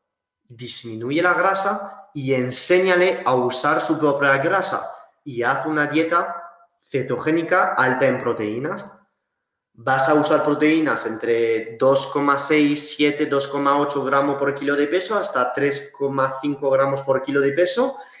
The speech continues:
y bajas la grasa a uno coma cinco gramos por kilo de peso. Me vas a decir, "Phil, me estás diciendo hacer una dieta alta en proteínas. Es una mierda. No quiero la dieta Dukan, no quiero Atkins.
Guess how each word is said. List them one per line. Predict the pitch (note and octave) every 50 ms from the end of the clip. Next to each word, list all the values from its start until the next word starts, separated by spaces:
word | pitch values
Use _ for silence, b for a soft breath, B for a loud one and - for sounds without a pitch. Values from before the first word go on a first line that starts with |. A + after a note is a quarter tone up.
| B B B
y | C#3+ C#3 C3 B2+
bajas | B2+ D#3 F3+ F#3 - - - -
la | E3+ D#3+ D3+ D3+
grasa | D#3 E3 - - - A3 G3+
a |
uno | F3+ D#3 C#3+ C#3 C#3+ C#3 C#3
coma | C#3 C#3 C3+ C3+ C3+
cinco | C3+ C#3 C3 C3 B2+
gramos | B2 B2+ C3 C3 C3 C3
por | - - C3 B2+
kilo | - - A#2+ A#2+ A2+
de | A2 G#2
peso. | - G#2+ G#2 - - D#3 C#3+ - - - _ _ _ _ _ _ _
Me | _ C3
vas | C3+ C3+ C#3+
a | D3+
decir, | C#3 - C3+ C3 -
"Phil, | - C4 C#4 C#4+ C4+ A#3 F3 - - B B B B B B B B B -
me | C3+ C#3
estás | C3+ C#3 - - G#3 A3 G#3+ G#3+
diciendo | A3 G#3+ G#3+ A3+ A3+ A3 G#3
hacer | F#3+ F#3+ G#3 G#3
una | G#3+ G#3 G3+ F#3+
dieta | F#3 G3 G#3+ G#3 A3 G#3
alta | - - G3 G3+ - - A#3
en | G#3+ G#3
proteínas. | - F#3 G3 F#3+ F#3+ F#3 G3+ A3 A3+ G#3 E3 C3+ - - - -
Es | - D#3+ E3 - -
una | A3+ A#3 A3+ G#3
mierda. | F#3+ F#3+ G3+ G#3+ A3+ A3+ A3 F#3+ E3 C3+ A2 - - - - - -
No | D#3 F3 F3+ G#3 A3 G#3+
quiero | G#3+ G#3+ A3+ A3 G#3+ G#3
la | G3+ F#3+
dieta | F3 F#3 F#3+ F3+ F3+ E3
Dukan, | D#3 D#3 F#3 G#3 G3+ - G3+ G3+ G3+ F#3+
no | F#3 F3+ F3+
quiero | - G3 F3+ E3+ F3+
Atkins. | F3+ F3+ - - G3+ G#3 G#3 G3+ - - - -